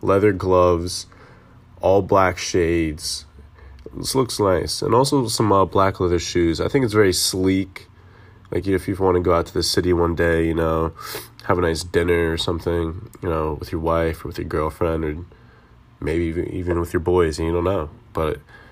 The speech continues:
I would personally wear it if I had the money to buy it. I think it's a good suit. It's different. It's all black.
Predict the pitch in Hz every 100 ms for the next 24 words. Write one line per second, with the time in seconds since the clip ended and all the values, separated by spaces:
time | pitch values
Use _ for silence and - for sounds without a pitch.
0 | - - 95 95 87 95 82 90 82 82
1 | 80 80 73 80 - 82 80 80 78 76
2 | 73 76 76 76 76 - - - - -
3 | - - - - - - - 90 80 78
4 | - 80 76 73 - - - - 85 76
5 | - - - - - - - - 90 -
6 | 85 80 - - - - 90 78 80 80
7 | 78 76